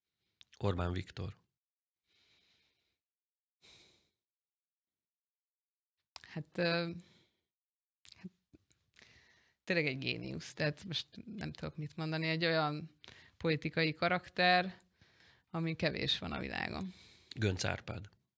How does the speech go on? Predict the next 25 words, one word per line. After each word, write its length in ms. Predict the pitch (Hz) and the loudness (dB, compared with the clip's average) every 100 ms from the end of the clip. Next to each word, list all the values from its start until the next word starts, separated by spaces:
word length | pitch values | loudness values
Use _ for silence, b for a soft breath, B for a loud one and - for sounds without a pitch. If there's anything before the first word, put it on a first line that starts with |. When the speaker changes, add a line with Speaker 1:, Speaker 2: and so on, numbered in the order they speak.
| _ _ _ _ _ _ _ - B B B - _ _ _ - | _ _ _ _ _ _ _ -14 B B B -14 _ _ _ 2
Speaker 2:
Erről 300 | 185 202 - | 6 6 6
hadd 280 | - 208 196 | 2 4 6
mondjuk 280 | 190 196 190 - | 6 4 2 -2
kicsit 300 | - 202 226 | 2 4 6
többet, 340 | 208 175 175 185 | 6 6 4 4
mint 200 | 180 180 | 2 4
egy 100 | 175 | 2
mondatot, 500 | 170 170 170 165 B B B | 2 0 0 -2 B B B
csak 140 | - - | 0 4
azért, 280 | 202 196 | 6 6
mert 120 | 175 175 | 6 6
annyira 340 | 190 170 165 | 4 4 2
aranyos. 400 | 165 170 170 175 - B B B | 2 2 2 0 -4 B B B
A 80 | 175 | -4
szüleim, 640 | - 233 190 160 170 220 - - | 2 6 8 8 6 0 -6 -10
ö, 240 | 185 165 156 | -2 2 2
a 100 | - | 6
rendszerváltáskor 880 | 180 180 170 147 139 160 151 180 185 | 4 6 4 4 4 2 0 2 4
alapítottak 600 | 185 156 160 156 165 165 | 4 2 -2 0 0 0
egy 120 | 156 | -2
csomó 340 | - 160 147 | -2 -2 0
egyesületet, 640 | 139 139 139 - - - - | -2 -2 -4 -6 -4 -4 0
természetvédelmi 1080 | - 165 165 156 165 151 170 165 170 165 | 6 8 8 4 4 4 4 4 4 4
egyesületet, 920 | 160 160 160 - 156 151 156 156 156 156 | 0 0 0 0 -2 0 2 2 2 2
ö, 200 | 143 | 2